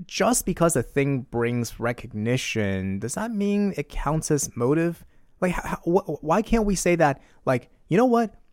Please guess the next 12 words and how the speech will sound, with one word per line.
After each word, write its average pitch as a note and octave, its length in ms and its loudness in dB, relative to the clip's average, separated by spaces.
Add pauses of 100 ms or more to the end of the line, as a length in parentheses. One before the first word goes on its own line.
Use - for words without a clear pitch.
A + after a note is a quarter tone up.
(280)
Scientists A3 600 0
are D3 160 2
not D3+ 260 2
egotistical C3 840 -2
at G#2+ 120 -8
all. G2 340 -4 (500)
They G#3 120 6
are, C#4 140 4
in G#3+ 100 4
fact, F3 400 -2
just D#3+ 440 2 (320)
unbiased, C3 840 2